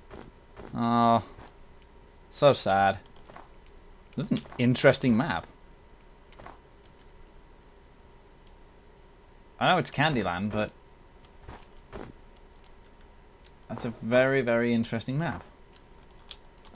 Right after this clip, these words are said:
Oh, have I fell out of the, I think I've jumped out of the map. I have. Uh, okay.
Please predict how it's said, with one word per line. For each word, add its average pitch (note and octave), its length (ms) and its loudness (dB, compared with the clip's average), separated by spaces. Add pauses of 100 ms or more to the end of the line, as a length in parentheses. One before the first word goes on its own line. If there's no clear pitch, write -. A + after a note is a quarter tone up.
(140)
Oh, C#3 220 4
have B2 140 0
I B3+ 160 -2 (220)
fell F3 180 -4
out F3 120 -4
of B2 100 -8
the, - 1000 -14 (460)
I D#4+ 80 2
think G4+ 200 -4
I've D3+ 140 4
jumped C#3+ 220 4
out D3 140 8
of D#3 60 6
the E3+ 60 4
map. F4+ 280 2 (840)
I B3 100 2
have. E4+ 340 2 (4000)
Uh, F3+ 220 4 (220)
okay. D#3 420 2